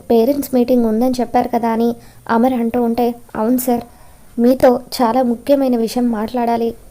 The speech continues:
ఈ ఇయర్ పిల్లల్లో చాలా ఇంప్రూవ్‌మెంట్ కనిపించింది. నలుగురు పిల్లలు కూడా స్పోర్ట్స్‌లో అయినా స్టడీస్‌లో అయినా చాలా బాగా పర్ఫామ్ చేశారు.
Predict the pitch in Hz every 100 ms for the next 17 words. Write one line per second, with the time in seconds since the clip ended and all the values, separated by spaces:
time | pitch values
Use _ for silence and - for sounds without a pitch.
0 | - - - - - - - 277 269 254
1 | 294 262 277 - - - 277 247 285 262
2 | 247 254 - - 226 285 262 247 247 240
3 | 247 247 226 220 254 233 233 226 - -
4 | - - 254 240 240 302 302 269 254 254
5 | 247 233 240 240 262 - - - - -
6 | - - - 247 233 254 269 240 233 247
7 | 240 247 - - - - - 277 247 302
8 | 285 247 240 247 - - - 240 226 269
9 | 247 233 254 262 247 254 262 247 247 -
10 | 240